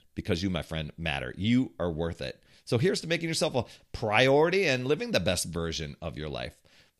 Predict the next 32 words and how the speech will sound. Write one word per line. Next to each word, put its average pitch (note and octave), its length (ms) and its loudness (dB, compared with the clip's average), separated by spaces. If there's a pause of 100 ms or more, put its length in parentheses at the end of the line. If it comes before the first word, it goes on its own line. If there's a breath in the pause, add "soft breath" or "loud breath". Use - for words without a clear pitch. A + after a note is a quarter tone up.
(100)
And C3 220 -4
just F#3 200 -6
know, B2 240 0
you C3+ 160 -2
can F#3 140 -4
choose E3+ 300 0
to F3+ 100 -4
use F3 220 -2
your E3 80 -6
power D#3+ 240 -2
and D3+ 80 -6
take D#3 180 -2
control, D3 460 -2
or B2 160 4
you A2+ 160 0
can G#2 200 -4
let, G2+ 180 0 (100)
let G#2 240 2
the D#2+ 60 -10
things A2+ 360 -4
that F2+ 100 -4
I'm G2 160 -4
telling A#2+ 220 0
you E2 80 -2
about, C#2 220 -4
that E2+ 160 -6
little F2 260 -4 (240 loud breath)
invisible A2 560 2
thing, D3 640 2 (260 loud breath)
choosing A2 460 2 (240 loud breath)
to, G#2 340 4
uh, F#2 220 4